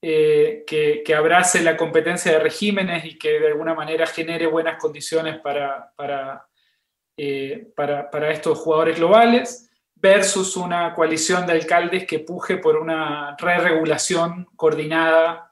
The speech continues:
del, del, del capitalismo. Y uno puede pensar en, en, en, en lógicas, por ejemplo, de izquierda y derecha,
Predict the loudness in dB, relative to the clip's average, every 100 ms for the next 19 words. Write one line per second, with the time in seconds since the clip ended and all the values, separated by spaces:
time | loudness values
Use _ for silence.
0 | _ _ -2 0 -2 -6 -10 -8 -6 -6
1 | -10 -12 -12 -8 -8 -6 -6 -6 -12 -12
2 | -10 -2 0 2 0 2 2 2 -2 -12
3 | -20 _ _ _ _ -4 -4 -4 -8 -8
4 | -10 -10 -12 -12 -12 -14 -14 -10 0 2
5 | 2 2 0 0 -2 -2 -6 -8 0 2
6 | 2 0 0 2 4 4 4 4 4 4
7 | 2 0 -2